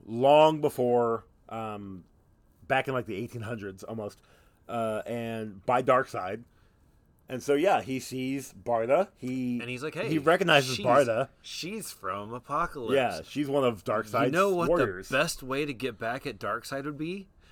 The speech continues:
Speaker 2: To make a fucking porn with his, uh,
Speaker 1: Top
Speaker 2: fe-
Speaker 1: general.
Speaker 2: Yeah.
Speaker 1: Uh, yeah, and that got really, like, obviously we don't get that right away, but when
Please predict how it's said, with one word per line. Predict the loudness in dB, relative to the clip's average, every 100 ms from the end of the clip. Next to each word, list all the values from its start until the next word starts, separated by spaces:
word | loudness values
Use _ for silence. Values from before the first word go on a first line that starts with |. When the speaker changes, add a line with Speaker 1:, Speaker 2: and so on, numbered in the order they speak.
| -8
Speaker 2:
To | -2
make | -2 0 -2 -2
a | -10
fucking | -12 -2 -2 0 -4 -6
porn | -4 0 2 0 -4 -6
with | -8
his, | -4 -6 -6 -8 -12
uh, | -12 -8 -8 -8 -14 -20 -20 _
Speaker 1:
Top | 2 4
Speaker 2:
fe- | 2
Speaker 1:
general. | 0 0 0 -4
Speaker 2:
Yeah. | -2 -2 -2 -8 _
Speaker 1:
Uh, | 0 4 6 4 4
yeah, | 4
and | 8
that | 8
got | 6 6
really, | 6 6 6
like, | 6 6
obviously | 6 6 4
we | 6
don't | 6 6
get | 2
that | 2 0
right | 2 0
away, | 2 0
but | 2 0 -2
when | 0 2 4 2